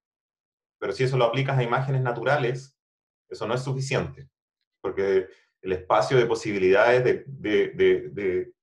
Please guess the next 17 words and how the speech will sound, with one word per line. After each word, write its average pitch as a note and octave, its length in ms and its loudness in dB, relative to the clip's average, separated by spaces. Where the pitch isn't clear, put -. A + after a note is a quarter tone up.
de F#2 420 -4
entidades G#2 720 0
y G2 60 -12
cosas A#2 280 -6
distintas A#2 440 -10
que A2+ 80 -12
puedes A2+ 200 -4
encontrar G#2+ 380 -2
en A#2+ 80 0
las A2 140 0
imágenes A2+ 360 -2
naturales A2 460 2
es - 20 -2
mucho G#2+ 280 -2
más B2+ 120 4
grande C#3 300 2
que C3+ 420 0